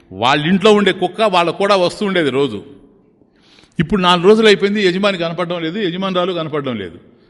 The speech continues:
వాళ్ళు ఏమయ్యారని మహర్షి దగ్గరికి వస్తుంది. చూడండి కుక్కకి ఎంత జ్ఞానమో. ఏమిలే, ఆయన సన్నిధిలో ఇట్లాంటివి జరుగుతూ ఉండేటివి, అద్భుతమైనటువంటి విభూతులు.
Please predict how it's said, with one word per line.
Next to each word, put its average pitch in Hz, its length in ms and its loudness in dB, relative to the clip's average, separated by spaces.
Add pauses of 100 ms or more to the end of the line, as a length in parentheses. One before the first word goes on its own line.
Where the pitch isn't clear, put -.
(120)
వాళ్ళు 208 180 2
ఏమయ్యారని 233 600 2
మహర్షి 214 340 -4
దగ్గరికి 196 260 -4
వస్తుంది. 117 340 -12 (1120)
చూడండి 127 180 -8
కుక్కకి 123 380 -12
ఎంత 107 260 -10
జ్ఞానమో. 104 440 -10 (1300)
ఏమిలే, 247 260 -2
ఆయన 143 180 -4
సన్నిధిలో 202 580 -4
ఇట్లాంటివి 135 400 -6
జరుగుతూ 165 320 -8
ఉండేటివి, 123 340 -6
అద్భుతమైనటువంటి 143 840 -8
విభూతులు. 147 540 -6